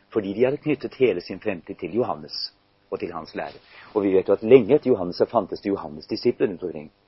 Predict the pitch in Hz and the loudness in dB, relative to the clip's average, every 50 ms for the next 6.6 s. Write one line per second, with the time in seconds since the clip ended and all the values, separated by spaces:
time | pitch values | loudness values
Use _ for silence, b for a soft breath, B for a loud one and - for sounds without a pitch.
0 | _ _ _ _ _ _ _ _ _ _ _ _ _ _ _ - - 127 110 - | _ _ _ _ _ _ _ _ _ _ _ _ _ _ _ -4 -4 -2 2 4
1 | 107 90 - - 95 95 107 110 92 80 76 78 85 - - 104 92 - - 82 | 4 4 4 2 -2 2 2 2 0 -2 -8 -10 -12 -6 -4 -4 -4 -4 -6 -14
2 | - 85 76 - - 90 80 80 85 82 - - 67 - 82 85 - - - _ | -14 -14 -14 -10 -8 -8 -6 -6 -6 -6 -8 -8 -12 -12 -12 -12 -12 -14 -16 _
3 | _ _ _ _ _ _ _ _ _ _ _ _ _ _ _ _ _ _ _ _ | _ _ _ _ _ _ _ _ _ _ _ _ _ _ _ _ _ _ _ _
4 | _ _ _ _ _ _ _ _ - - _ _ _ _ b b b b b b | _ _ _ _ _ _ _ _ -20 -20 _ _ _ _ b b b b b b
5 | b b b b b b b b b - _ _ _ _ _ _ _ _ - - | b b b b b b b b b -20 _ _ _ _ _ _ _ _ -6 4
6 | - 120 127 151 180 - - 123 120 127 127 | 8 10 12 12 10 8 4 2 4 8 8